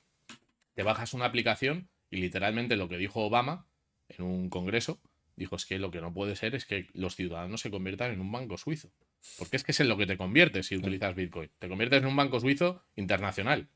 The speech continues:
Speaker 1: que puedes recibir y enviar dinero a donde a ti te dé la gana.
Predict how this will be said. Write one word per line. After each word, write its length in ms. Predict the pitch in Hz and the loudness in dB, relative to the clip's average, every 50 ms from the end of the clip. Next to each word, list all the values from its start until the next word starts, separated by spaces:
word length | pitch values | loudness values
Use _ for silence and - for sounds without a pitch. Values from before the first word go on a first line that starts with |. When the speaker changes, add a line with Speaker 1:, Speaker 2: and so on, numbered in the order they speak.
| _ _ _ _ - | _ _ _ _ -10
Speaker 1:
que 80 | - | -6
puedes 180 | 87 101 113 113 | -2 0 2 4
recibir 360 | 127 127 - 113 107 131 135 | 2 2 4 4 6 6 8
y 40 | 135 | 8
enviar 280 | 113 107 110 113 120 123 | 6 6 6 4 4 4
dinero 260 | 120 117 127 139 151 | 4 4 6 6 6
a 40 | 135 | 6
donde 220 | 117 104 98 95 | 6 4 2 2
a 140 | 92 92 90 | 2 2 2
ti 120 | - 127 | 2 4
te 80 | 127 135 | 6 6
dé 100 | 123 110 | 6 6
la 100 | 95 101 | 4 4
gana. 220 | 131 139 - - | 2 2 0 -2